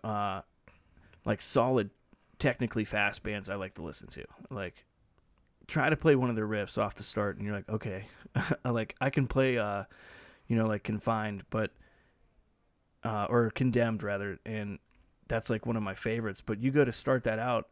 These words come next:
and it sounds so simple until you start doing the finger work. And I was like, "Whoa." And I got it down,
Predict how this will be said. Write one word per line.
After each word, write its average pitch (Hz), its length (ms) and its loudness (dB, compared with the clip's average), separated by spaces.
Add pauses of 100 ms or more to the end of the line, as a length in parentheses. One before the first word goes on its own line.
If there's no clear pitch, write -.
(120)
and 104 320 -8 (100)
it 147 120 2
sounds 175 340 4
so 160 140 8
simple 131 580 2 (100)
until 127 280 4
you 147 60 6
start 139 240 2
doing 131 140 2
the 110 60 -6
finger 147 280 0
work. 107 280 -2 (520)
And 139 60 2
I 143 40 8
was 131 80 6
like, 117 120 2
"Whoa." 113 440 2
And 123 120 0
I 131 80 0
got 156 180 6
it 123 80 2
down, 151 360 6